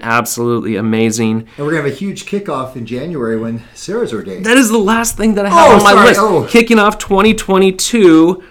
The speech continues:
Speaker 1: with Sarah Goodale's ordination on the sixteenth. So for those of you listening, you kinda get a picture. Twenty twenty-one has been a strange but incredible year. Twenty twenty-two is going to be even better,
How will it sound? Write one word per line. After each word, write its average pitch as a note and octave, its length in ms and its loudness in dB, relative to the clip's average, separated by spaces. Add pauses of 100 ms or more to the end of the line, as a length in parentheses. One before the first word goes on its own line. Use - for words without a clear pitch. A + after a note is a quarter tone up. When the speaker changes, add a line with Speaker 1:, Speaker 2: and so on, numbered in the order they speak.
(140)
Speaker 1:
with D#3+ 180 2
Sarah E3+ 340 2
Goodale's D3 400 2
ordination C3+ 460 -2
on A#2+ 60 -4
the A#2 60 -4
sixteenth. A2+ 600 -10 (400)
So - 520 0
for E3+ 220 0
those G#3 220 4
of G3 120 -4
you D#3+ 120 0
listening, C#3 460 -2
you C3 80 -4
kinda G3 260 -4
get E3 140 0
a A#2+ 60 2
picture. A#2 280 -8
Twenty G#3 340 -4
twenty-one C3 600 -2
has B2+ 200 -10
been A#2 460 0 (180)
a A2 120 -2
strange D3+ 840 0
but B2 120 0
incredible A#2 480 -2
year. G2+ 280 -4
Twenty G3 400 -4
twenty-two C#3+ 580 -4
is A2+ 120 -2
going A#2 200 -4
to A2 60 -8
be A2+ 100 -6 (160)
even D3 240 0
better, G#2+ 380 -2